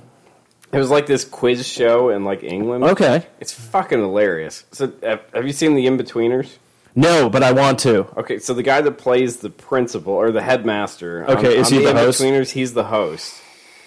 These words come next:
Speaker 1: Or no, not, that's a different show. Sorry, I've got, like, two shows in my brain
Speaker 2: Oh,
Speaker 1: right now.
Speaker 2: even better.
Speaker 1: So there's another quiz show, or this is, like, a weird puzzle-solving challenge show that's got that guy. No, the, uh, Q I is Stephen Fry.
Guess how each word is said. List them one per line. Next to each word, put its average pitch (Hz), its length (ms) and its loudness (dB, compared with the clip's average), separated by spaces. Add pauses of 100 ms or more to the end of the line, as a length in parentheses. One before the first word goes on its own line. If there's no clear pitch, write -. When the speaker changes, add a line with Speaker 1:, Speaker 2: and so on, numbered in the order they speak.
(240)
Speaker 1:
Or 156 120 4
no, 151 340 2
not, 139 260 -2
that's 143 200 -2
a - 20 -4
different 110 320 -2
show. 73 320 -12 (460)
Sorry, 107 360 0
I've 117 200 -2
got, 160 140 2
like, 123 120 2
two 131 180 -4
shows 110 280 0
in 104 40 -2
my 95 120 -2
brain 98 200 0
Speaker 2:
Oh, 127 120 4
Speaker 1:
right 92 140 -4
now. 85 100 -6
Speaker 2:
even 120 240 4
better. 110 320 0 (100)
Speaker 1:
So 156 140 2
there's 170 180 4
another 165 300 2
quiz 131 400 2
show, 107 360 0
or 117 260 -2 (160)
this 127 200 -4
is, 113 160 -6
like, 113 160 0
a 110 60 -2
weird 107 360 -6 (360)
puzzle-solving 104 680 -2
challenge 101 360 -2
show 85 200 -8
that's 82 260 -14
got 107 200 0
that 104 200 0
guy. 92 160 -2
No, 107 220 0
the, 101 100 0
uh, 98 680 0 (480)
Q 143 260 2
I 127 120 2
is 101 100 -4
Stephen 92 380 -6
Fry. 80 360 -4